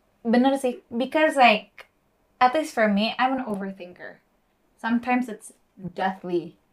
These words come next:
untuk like my mental state, untuk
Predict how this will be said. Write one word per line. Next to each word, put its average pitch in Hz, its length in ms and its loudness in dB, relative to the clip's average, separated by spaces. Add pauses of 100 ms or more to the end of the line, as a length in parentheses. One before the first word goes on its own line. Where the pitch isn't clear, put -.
(400)
untuk 208 560 -4 (220)
like 185 320 0
my 196 140 0
mental 185 340 -4
state, 214 600 0
untuk 196 600 -6